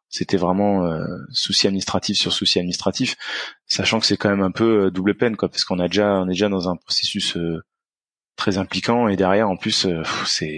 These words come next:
il y a, ils sont à l'arrache. Alors bon, moi je sais pourquoi ils sont à l'arrache, mais, euh, parce que ça manque de moyens, mais, mais voilà, le fait est que je pense que dès le début, j'aurais bien, la question financière en tout cas est, n'est pas à négliger.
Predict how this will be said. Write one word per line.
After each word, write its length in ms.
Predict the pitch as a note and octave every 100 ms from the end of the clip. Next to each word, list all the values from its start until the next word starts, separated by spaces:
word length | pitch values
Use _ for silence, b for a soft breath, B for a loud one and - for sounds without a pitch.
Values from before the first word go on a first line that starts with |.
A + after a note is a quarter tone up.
| D#2
il 160 | D#2+ D#2
y 80 |
a, 260 | D2+ D2 F2 - b b b b b _
ils 80 | -
sont 160 | - F2
à 40 |
l'arrache. 400 | F2 G2 A#2 -
Alors 200 | F2 E2
bon, 160 | D#2+ D#2+
moi 100 | E2
je 60 | E2
sais 160 | - G2
pourquoi 300 | F#2 - F2
ils 20 |
sont 160 | -
à 40 | E2+
l'arrache, 420 | F#2 C3+ B2 -
mais, 320 | F2+ E2+ E2
euh, 120 | D#2+ D#2+
parce 180 | -
que 100 | -
ça 160 | - -
manque 180 | F2 F2
de 100 | F2
moyens, 340 | G2 B2+ A#2
mais, 460 | F#2 F2 E2+ F2 D#2+ - -
mais 160 | - F#2
voilà, 180 | F#2+ F2
le 100 | F2
fait 220 | - F#2+
est 40 | F2
que 160 | -
je 120 | F2+ F#2+
pense 200 | A#2 -
que 120 | G2+
dès 240 | G2 A#2+
le 20 |
début, 260 | A2+ A#2 B2+
j'aurais 160 | G2+ F#2
bien, 180 | G#2 G2
la 100 | G2+
question 300 | A2 - A#2
financière 400 | - G#2 - A2
en 20 |
tout 80 | -
cas 180 | G#2 G2
est, 300 | E2+ E2 - - B B -
n'est 120 | G2
pas 120 | G#2+
à 60 | G2
négliger. 480 | F#2+ F#2 F2+ A#2+